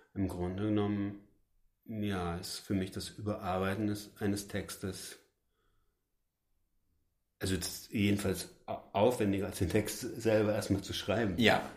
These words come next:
Speaker 1: Ja.
Speaker 2: das glaub ich.
Speaker 1: Und wenn man
Speaker 2: Mhm.
Speaker 1: Gedichte schreibt, ist es noch mal mehr. Da dauert es manchmal, also bei mir, Jahre.
Speaker 2: Mhm.
Speaker 1: <laughs> So.
Speaker 2: Mhm. Das
Speaker 1: So,
Speaker 2: verstehe
Speaker 1: ja,
Speaker 2: ich,
Speaker 1: aber
Speaker 2: ja.
Speaker 1: die auch immer wieder weg, weil ich die auch immer wieder weglege und dann
Speaker 2: Mhm.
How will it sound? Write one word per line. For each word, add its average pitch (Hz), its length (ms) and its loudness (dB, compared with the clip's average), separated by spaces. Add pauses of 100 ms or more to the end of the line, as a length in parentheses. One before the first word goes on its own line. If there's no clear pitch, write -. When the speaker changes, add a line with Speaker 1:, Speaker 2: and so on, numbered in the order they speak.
Speaker 1:
Ja. 98 80 6
Speaker 2:
das 107 120 6
glaub 92 200 6
ich. - 140 -2
Speaker 1:
Und 110 80 6
wenn 110 120 10
man 107 120 12
Speaker 2:
Mhm. 101 60 6
Speaker 1:
Gedichte - 380 6
schreibt, 113 340 6
ist 113 80 0
es 107 140 0
noch 117 340 6
mal 90 300 2
mehr. 90 280 0
Da 90 100 -2
dauert 98 240 0
es 104 100 -4
manchmal, 92 440 -2 (320)
also 92 180 -4
bei 87 80 2
mir, 98 320 6 (200)
Jahre. 95 420 0 (220)
Speaker 2:
Mhm. 113 580 12 (100)
Speaker 1:
<laughs> - 0 -
So. - 220 8
Speaker 2:
Mhm. - 340 8 (420)
Das 120 160 8
Speaker 1:
So, 101 60 4
Speaker 2:
verstehe 101 200 8
Speaker 1:
ja, 107 80 10
Speaker 2:
ich, 104 60 2
Speaker 1:
aber 104 220 6
Speaker 2:
ja. 101 60 6
Speaker 1:
die 107 140 6
auch 104 160 6
immer 107 200 6
wieder 98 320 4
weg, 113 360 0 (400)
weil 92 120 -4
ich - 100 -10
die 101 100 -4
auch 82 100 -8
immer 95 240 -4
wieder 92 220 -4
weglege 90 1200 -6
und 92 420 -10
dann 95 280 -12 (460)
Speaker 2:
Mhm. 113 460 4